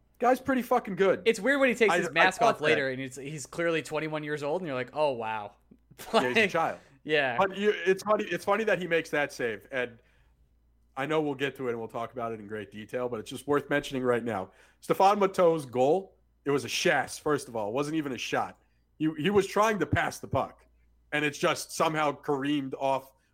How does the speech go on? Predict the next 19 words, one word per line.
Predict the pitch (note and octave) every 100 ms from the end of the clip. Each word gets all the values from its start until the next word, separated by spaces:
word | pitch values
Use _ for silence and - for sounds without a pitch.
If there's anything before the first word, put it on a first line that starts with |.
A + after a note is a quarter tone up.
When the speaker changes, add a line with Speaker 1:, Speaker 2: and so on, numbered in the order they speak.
| _
Speaker 1:
Brodeur | B2 D3 C3+ C#3 C3+ B2+
in |
the | A#2 A2+ _ _
strangest | - - D3+ C#3 B2+
of | B2
ways | B2 A#2+ G#2
that | A2
it | A2+
ended | A2+ G#2+
up | G#2
in | G#2+
the | G2+
back | G2+ F2 _
of | _
the |
net. | - _ _ -
Speaker 2:
I | C#3
know. | A2+ F#2+ - _ _ _ _ _ _
Um, | F3 F#3 F#3+ F#3